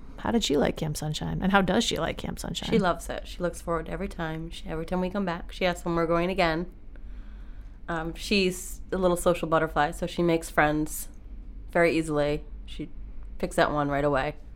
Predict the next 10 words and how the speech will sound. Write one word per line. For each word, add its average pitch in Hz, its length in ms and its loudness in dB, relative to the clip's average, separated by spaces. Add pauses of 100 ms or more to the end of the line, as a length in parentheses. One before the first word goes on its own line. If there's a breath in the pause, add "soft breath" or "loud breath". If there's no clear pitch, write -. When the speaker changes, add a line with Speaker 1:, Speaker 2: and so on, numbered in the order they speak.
(100)
Speaker 2:
when 170 100 -4
she - 140 -6
gets 139 260 -4
there. 143 300 -2 (1400 loud breath)
So, 175 460 6 (1080)
I - 40 -6
mean, 180 140 0
she - 160 -2
loves 143 260 0
it. 76 240 -2